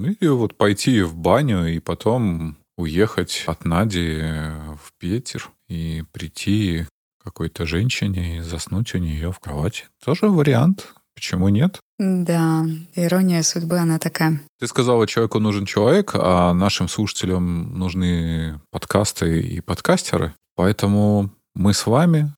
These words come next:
Speaker 1: остаёмся. Желаем вам хорошего Нового года.
Speaker 2: Самого главного мы пожелали, чтобы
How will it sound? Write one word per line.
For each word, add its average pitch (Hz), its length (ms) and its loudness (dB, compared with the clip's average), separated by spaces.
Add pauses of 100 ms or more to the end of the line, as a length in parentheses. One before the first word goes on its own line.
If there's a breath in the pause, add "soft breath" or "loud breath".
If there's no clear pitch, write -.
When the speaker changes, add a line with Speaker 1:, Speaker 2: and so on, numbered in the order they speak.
Speaker 1:
остаёмся. 104 800 2 (100)
Желаем 92 560 4
вам 87 320 0
хорошего 92 680 2
Нового 90 460 2
года. 127 460 0
Speaker 2:
Самого 190 460 0
главного 202 480 4
мы 180 160 0
пожелали, 180 540 0
чтобы 160 420 0